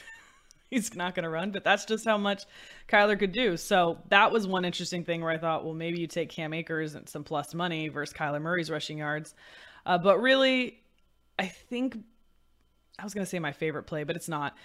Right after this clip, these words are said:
I do lean to the over here, over forty-nine and a half.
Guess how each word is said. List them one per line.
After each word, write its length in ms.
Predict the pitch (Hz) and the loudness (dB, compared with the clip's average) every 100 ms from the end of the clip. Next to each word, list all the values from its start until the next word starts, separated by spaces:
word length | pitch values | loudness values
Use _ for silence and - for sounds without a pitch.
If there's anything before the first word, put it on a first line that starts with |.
| - - - - | -20 -20 -14 2
I 60 | 202 | 2
do 400 | 185 262 269 247 | 4 4 4 2
lean 500 | 202 214 220 214 208 | 2 4 4 4 0
to 120 | 202 | -2
the 140 | 175 | 0
over 300 | 165 170 170 175 | 2 0 0 0
here, 400 | 190 190 196 - | 2 2 0 0
over 280 | 180 175 196 | -2 0 -2
forty-nine 440 | 190 190 190 190 | -2 -2 0 0
and 80 | 202 | 0
a 40 | |
half. 560 | 190 170 165 165 - | -2 -2 -2 -4 -10